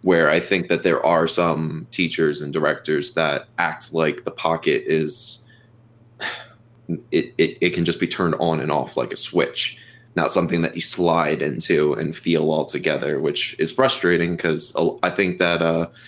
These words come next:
that really ticks off a bunch of, um, beginners or people that aren't as familiar with the phrase, um, when it's said, like, it's something that you should just know. You should just know how to do that. And I don't think that that's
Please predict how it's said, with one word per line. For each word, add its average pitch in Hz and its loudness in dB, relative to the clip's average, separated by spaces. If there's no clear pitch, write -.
that 78 0
really 85 4
ticks - -2
off 87 2
a 85 0
bunch 87 -2
of, - -2
um, 82 0
beginners 87 0
or 82 4
people 87 2
that 82 2
aren't 82 0
as 80 -2
familiar 87 2
with 82 -2
the - -18
phrase, 101 2
um, 82 0
when 82 0
it's - -2
said, 85 2
like, 82 2
it's - 0
something 87 0
that 80 -2
you 87 0
should 82 -2
just 85 -6
know. 80 -2
You 87 0
should 80 -6
just 85 -2
know 90 2
how 82 -2
to - -8
do 78 -2
that. - -4
And 76 -8
I 82 2
don't 82 0
think 82 -4
that - -2
that's - -2